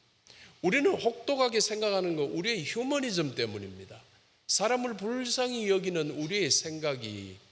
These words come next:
하나님의 생각을 뛰어넘어서 계속해서 왜 사람들은, 누군가는 "나는 구원받아서 행복한데 왜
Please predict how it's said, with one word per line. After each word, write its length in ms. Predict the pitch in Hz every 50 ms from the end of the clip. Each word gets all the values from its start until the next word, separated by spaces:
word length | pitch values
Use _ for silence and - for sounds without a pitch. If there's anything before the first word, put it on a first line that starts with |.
| _ _ _ _ _ _ _ _ _ _ -
하나님의 460 | - 214 226 233 220 214 196 190 175
생각을 560 | - - 190 202 202 196 190 180 170 156 -
뛰어넘어서 760 | - 339 349 339 226 202 170 147 143 131 113 - - 131 -
계속해서 840 | - 185 214 233 247 240 - - 233 202 185 160 - - 147 120 104 - - - - - - - _ _ _ -
왜 520 | 123 139 165 240 277 277 269 269 254 - - -
사람들은, 760 | - - - - 180 185 185 185 180 175 151 160 147 135 113 107 - - - - _ -
누군가는 640 | 151 170 208 202 214 220 202 175 151 123 113 107 107 -
"나는 440 | 147 170 214 269 294 285 240 196 160
구원받아서 920 | 160 156 160 170 165 170 170 170 170 165 165 147 131 - - 131 113 107
행복한데 840 | 113 - 233 277 277 226 208 143 - - 127 110 104 101 110 98 98 - - - - - - - -
왜 380 | 131 135 165 233 277 294 285